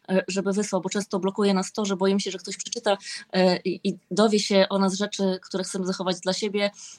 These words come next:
no ale wystarczy po prostu zapakować pancernie kopertę i ją wcześniej zaadresować, e, i kupić znaczki, tylko kogoś poprosić bliskiego, żeby,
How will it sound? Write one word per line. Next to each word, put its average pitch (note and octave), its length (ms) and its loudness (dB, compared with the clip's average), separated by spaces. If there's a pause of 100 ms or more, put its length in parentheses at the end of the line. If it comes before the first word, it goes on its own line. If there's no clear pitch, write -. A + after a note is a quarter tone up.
(140)
no F#3+ 100 2
ale G3 160 6
wystarczy G3 360 -4
po F#3+ 80 -12
prostu F#3+ 200 -4
zapakować F#3+ 580 -4
pancernie F3 640 -2 (100)
kopertę F#3+ 520 -2
i F#3 60 -4
ją F3+ 140 2
wcześniej F#3 320 -2
zaadresować, F3 720 -4 (300)
e, F3 140 0
i F#3+ 180 -4
kupić F#3 260 -4
znaczki, G3+ 340 -2
tylko F#3+ 240 0
kogoś F#3 280 -2
poprosić F3+ 540 -4 (240)
bliskiego, F3+ 500 2
żeby, F3 400 0